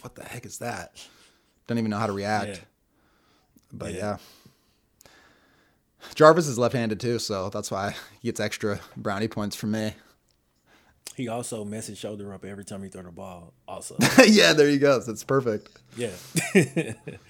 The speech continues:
Speaker 1: Dude, that's what's crazy about throwing a football. If you try to throw it and you're not used to throwing a lot, it's like,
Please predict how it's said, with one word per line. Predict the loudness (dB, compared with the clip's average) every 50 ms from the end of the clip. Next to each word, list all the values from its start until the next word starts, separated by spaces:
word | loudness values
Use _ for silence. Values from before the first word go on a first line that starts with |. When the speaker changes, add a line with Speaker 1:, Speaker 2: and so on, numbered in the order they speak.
| 0
Speaker 1:
Dude, | 4 6 8
that's | 10 8 8 8
what's | 6 4 4
crazy | 6 6 6 6 6 6
about | 4 4 4 4
throwing | 4 4 4 4 2 0 -2 -2
a | -2 -2
football. | 2 0 0 2 2 0 0 0 -2 -2 -6 -12 _ -20 -20 -14 -10
If | -8 -4 -4
you | -2 2
try | 8 8 8
to | 8 8
throw | 4 2 2 4 4
it | 6 4 4 2 -2 -4
and | -2 -2 -2 -2 -2
you're | -2 0 2
not | 2 0 0
used | 0 -2 -4 -6
to | -8
throwing | -8 -6 -4 -2 -2 0
a | 2
lot, | 2 4 4 4 2
it's | 0 0 -4
like, | -6 -6 -6 -8 -14